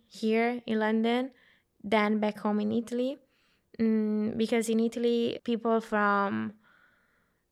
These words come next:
good families are those people that have something on their own, so family business. So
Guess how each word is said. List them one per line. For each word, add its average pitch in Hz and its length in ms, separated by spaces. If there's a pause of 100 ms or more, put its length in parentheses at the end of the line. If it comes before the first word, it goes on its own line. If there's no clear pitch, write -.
(200)
good 233 260
families 220 1080 (200)
are 214 120
those 220 300
people 214 520
that 202 260
have 202 160
something 202 420
on 202 120
their 202 180
own, 214 300
so 208 180
family 208 420
business. 214 540
So 208 360